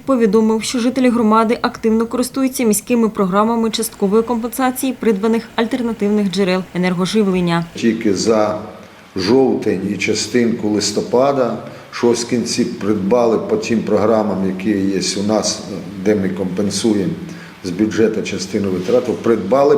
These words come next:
Speaker 2: більше тисячі генераторів. Можете сам-, собі уявити величезну кількість людей, які,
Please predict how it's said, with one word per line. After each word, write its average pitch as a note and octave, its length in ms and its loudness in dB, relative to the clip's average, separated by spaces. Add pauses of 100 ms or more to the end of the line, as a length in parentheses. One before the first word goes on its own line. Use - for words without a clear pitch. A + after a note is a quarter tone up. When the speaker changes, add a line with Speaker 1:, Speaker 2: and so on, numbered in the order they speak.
Speaker 2:
більше C3 360 2
тисячі A#2 480 -2
генераторів. G2 600 -4 (960)
Можете G2+ 340 0 (260)
сам-, F2+ 340 -4
собі F#2+ 280 -4
уявити G#2+ 500 2 (540)
величезну G#2 520 2
кількість F#2 500 -2
людей, C3 420 2
які, G2+ 340 -2